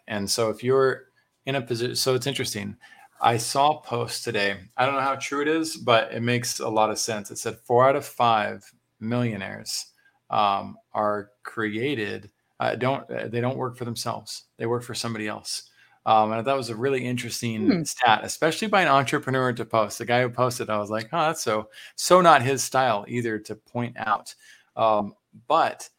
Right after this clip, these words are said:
Speaker 1: there's, you know, there's that anomaly of, of the, the one who's not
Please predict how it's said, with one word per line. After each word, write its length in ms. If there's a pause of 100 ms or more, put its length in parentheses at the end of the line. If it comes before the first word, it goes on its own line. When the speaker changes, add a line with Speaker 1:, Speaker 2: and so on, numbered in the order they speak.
(300)
Speaker 1:
there's, 800 (380)
you 120
know, 180
there's 180
that 160
anomaly 520
of, 140 (120)
of 300
the, 300
the 120
one 360
who's 340
not 440